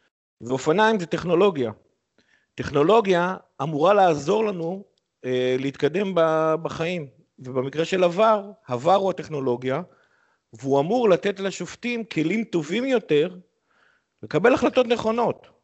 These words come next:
ואנחנו רואים הרבה פעמים שזה קורה. אממה, מה שקורה עכשיו עם הנבדל,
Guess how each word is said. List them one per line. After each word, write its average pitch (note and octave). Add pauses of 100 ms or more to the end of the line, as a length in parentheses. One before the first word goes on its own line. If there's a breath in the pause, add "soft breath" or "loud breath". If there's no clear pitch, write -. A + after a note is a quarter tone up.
(220)
ואנחנו D#3
רואים B3
הרבה A3
פעמים A3+
שזה G#3+
קורה. E3 (1300)
אממה, B3+
מה A3+
שקורה G#3+
עכשיו A#3
עם A#3+
הנבדל, F#3